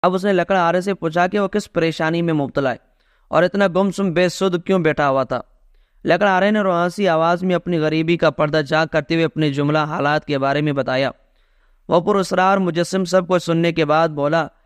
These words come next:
कि मैं तुम्हारी मदद कर सकता हूँ और तुम्हारी गुर्बत के खात्मे को यकीनी बना सकता हूँ, लेकिन शर्त यह है कि तुम राज को राज रखोगे। तब लकड़हारा सुनते ही चौंकना हो गया और यकायक बोल उठा,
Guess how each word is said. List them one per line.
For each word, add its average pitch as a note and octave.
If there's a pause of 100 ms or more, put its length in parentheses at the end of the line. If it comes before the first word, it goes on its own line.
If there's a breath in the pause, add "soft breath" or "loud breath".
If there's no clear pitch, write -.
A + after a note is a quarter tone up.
(220)
कि -
मैं F3
तुम्हारी F3+
मदद F3
कर F3+
सकता D3+
हूँ A#2+ (560)
और D3
तुम्हारी E3
गुर्बत D#3+
के D#3+
खात्मे D#3
को D#3+
यकीनी D#3+
बना D3+
सकता C#3
हूँ, C3 (880)
लेकिन D#3+
शर्त F#3
यह F3
है F#3+
कि F#3+
तुम F#3
राज D#3+
को D#3+
राज D3+
रखोगे। C#3 (840)
तब F3+
लकड़हारा G3
सुनते F#3+
ही G#3+
चौंकना F3+
हो E3
गया C#3
और D3
यकायक E3+
बोल D#3+
उठा, E3